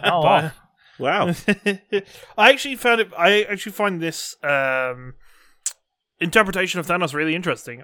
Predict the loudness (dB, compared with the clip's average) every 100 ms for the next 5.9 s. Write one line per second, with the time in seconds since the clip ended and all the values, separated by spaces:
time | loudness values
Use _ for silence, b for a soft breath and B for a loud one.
0 | -10 -6 -8 -10 b b b b _ _
1 | _ -16 -2 0 0 -2 -8 -14 -20 _
2 | -8 -6 -4 -4 -4 -2 -2 0 0 2
3 | 2 0 -6 -8 -2 0 -2 -4 -8 -6
4 | -4 -4 -8 -6 -4 -4 -8 _ -14 -10
5 | -8 -8 -10 -12 -14 -10 -6 -6